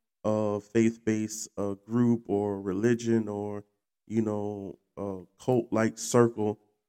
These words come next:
you know, men, they spearheaded, they initiated, you know, they led their families, um, everywhere, you know, um,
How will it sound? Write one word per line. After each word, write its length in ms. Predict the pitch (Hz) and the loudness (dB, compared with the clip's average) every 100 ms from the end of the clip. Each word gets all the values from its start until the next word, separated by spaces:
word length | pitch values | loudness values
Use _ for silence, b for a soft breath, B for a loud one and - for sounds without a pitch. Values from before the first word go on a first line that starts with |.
| _ | _
you 120 | 113 | 2
know, 260 | 117 113 107 | 4 4 2
men, 640 | 110 117 120 123 123 131 - _ | 0 4 4 2 0 -4 -10 _
they 100 | 107 | -6
spearheaded, 840 | 104 - 120 120 117 117 117 113 | -4 -4 2 4 6 4 4 2
they 200 | 101 107 | 0 -4
initiated, 720 | 104 110 113 117 117 117 113 113 _ _ _ _ | -2 -2 -2 0 2 4 2 -2 _ _ _ _
you 100 | 113 | -2
know, 160 | 110 107 | 0 2
they 140 | 110 | 2
led 260 | 110 117 117 | 4 4 4
their 100 | 110 | 0
families, 800 | - 113 113 113 110 107 - - - | 0 2 2 2 0 -2 -6 -10 -10
um, 240 | 107 101 - | -12 -6 2
everywhere, 580 | 117 117 110 101 87 - _ _ _ _ _ _ - | 2 4 4 2 -2 -6 _ _ _ _ _ _ -8
you 120 | 107 | -4
know, 360 | 104 104 107 - | -2 -4 -6 -12
um, 500 | 101 104 104 104 101 | -10 -8 -6 -8 -10